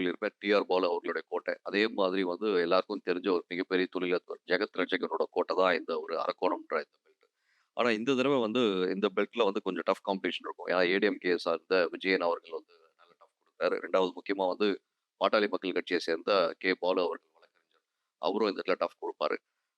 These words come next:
கொடுத்தாலுமே கூட, அ, ஒரு எட்ஜ் அப்படின்னு சொல்லி யாருக்கு இருக்குன்னு பாத்தீங்கன்னா, திரு ஜெகத் ரட்சகன் அவர்களுக்கு வந்து ஒரு கிளியர் எட்ஜ் இருக்கு. ஏன்னா அவர் வந்து செல்வாக்குள்ள மனிதர் அந்த ஒரு பர்டிகுலர் பகுதியில. அது மட்டும் இல்லாமல்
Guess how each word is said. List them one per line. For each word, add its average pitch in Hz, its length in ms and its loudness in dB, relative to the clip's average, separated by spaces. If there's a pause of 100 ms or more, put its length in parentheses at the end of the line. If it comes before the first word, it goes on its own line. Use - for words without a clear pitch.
(100)
கொடுத்தாலுமே 117 460 2
கூட, 113 460 0
அ, 92 240 0
ஒரு 98 180 2
எட்ஜ் 104 320 2 (240)
அப்படின்னு 101 200 -4
சொல்லி - 220 -6
யாருக்கு 92 340 4
இருக்குன்னு - 240 -12
பாத்தீங்கன்னா, 85 880 0
திரு 87 240 0 (100)
ஜெகத் 107 200 2
ரட்சகன் 92 280 0
அவர்களுக்கு 85 340 -4
வந்து 92 200 -4
ஒரு 90 220 -4
கிளியர் 92 200 4
எட்ஜ் 80 220 -4
இருக்கு. - 220 -8 (440)
ஏன்னா 110 80 0
அவர் 95 260 2
வந்து 101 280 0 (100)
செல்வாக்குள்ள 104 420 -2
மனிதர் 87 320 -4
அந்த 87 220 0
ஒரு 82 180 -4
பர்டிகுலர் 85 440 -6
பகுதியில. 87 320 -2
அது 90 240 -14
மட்டும் 95 220 -16
இல்லாமல் 85 340 -14